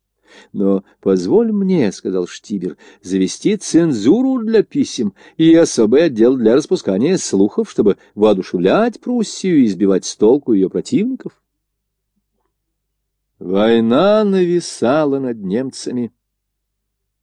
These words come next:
словно капля росы на кончике ветки, готовая вот-вот сорваться. Австрийцы, уверенные в победе, желали войны гораздо больше пруссаков,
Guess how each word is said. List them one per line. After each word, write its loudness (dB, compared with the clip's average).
словно -4
капля 2
росы 0
на -2
кончике -4
ветки, -2
готовая 0
вот-вот -2
сорваться. -10
Австрийцы, 0
уверенные 2
в -14
победе, 0
желали 0
войны -2
гораздо 0
больше -2
пруссаков, -10